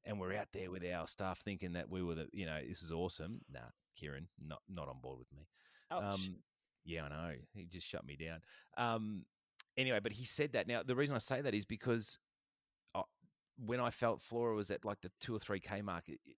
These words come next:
Speaker 1: it kind of felt that was it, that there was no one in the world of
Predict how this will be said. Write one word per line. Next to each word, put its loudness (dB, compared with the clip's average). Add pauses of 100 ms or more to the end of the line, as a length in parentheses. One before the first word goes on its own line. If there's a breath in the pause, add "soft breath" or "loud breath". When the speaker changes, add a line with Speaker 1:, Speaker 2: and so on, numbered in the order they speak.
Speaker 1:
it -12
kind -2
of -4
felt 0
that -2
was -4
it, -2 (100)
that -4
there -4
was -4
no 0
one 2
in -2
the 0
world 4
of -4